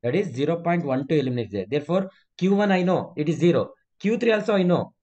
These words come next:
that is zero point one two. Therefore, eliminate corresponding rows and column. The node one belongs to first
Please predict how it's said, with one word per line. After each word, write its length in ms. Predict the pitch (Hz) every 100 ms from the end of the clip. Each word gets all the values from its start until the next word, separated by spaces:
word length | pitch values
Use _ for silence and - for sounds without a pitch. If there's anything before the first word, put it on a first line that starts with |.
| _
that 120 | 139 185
is 100 | 151
zero 200 | 175 196
point 180 | 185 156
one 140 | 135
two. 80 | 123
Therefore, 400 | 143 151 185 220 - _
eliminate 460 | 123 165 202 208 -
corresponding 560 | 156 170 175 180 180
rows 200 | 160 170
and 120 | 165
column. 320 | 151 151 117 - _ _ _ -
The 80 |
node 280 | 147 160 196
one 160 | 202 196
belongs 260 | 165 175 175
to 120 | 185
first 300 | - 165